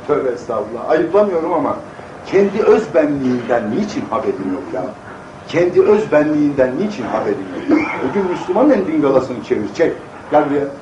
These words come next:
Hazreti Muhammed Aleyhissalatu vesselam hangi tarihte dünyayı teşrif etti? Söyle! Bakar durur. İmam Hatip imtihanına giriliyor. Bak söyleyeyim sana. İmam Hatip imtihanına girdik biz vaktiyle. Almadılar okula. Neyse isabet buyurdular demek.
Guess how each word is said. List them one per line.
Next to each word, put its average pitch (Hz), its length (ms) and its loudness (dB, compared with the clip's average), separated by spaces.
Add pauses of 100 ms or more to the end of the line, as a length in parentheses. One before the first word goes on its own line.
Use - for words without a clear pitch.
(400)
Hazreti 214 500 2
Muhammed 226 480 2
Aleyhissalatu 226 960 2
vesselam 208 580 2
hangi 247 380 2
tarihte 247 480 2
dünyayı 220 460 2
teşrif 262 320 -2
etti? 262 420 2 (520)
Söyle! - 340 4 (1400)
Bakar 285 380 4
durur. 202 180 -8 (1120)
İmam 240 200 6
Hatip 302 300 2
imtihanına 254 500 0
giriliyor. 226 460 -4
Bak 226 180 2
söyleyeyim 214 500 0
sana. 175 160 0
İmam 196 220 -2
Hatip 185 260 -4
imtihanına 185 420 0
girdik 156 380 -6
biz - 140 -6
vaktiyle. 156 300 0
Almadılar 143 500 2
okula. 131 260 0
Neyse 139 240 -4
isabet 147 420 -2
buyurdular 127 460 -2
demek. 120 180 -4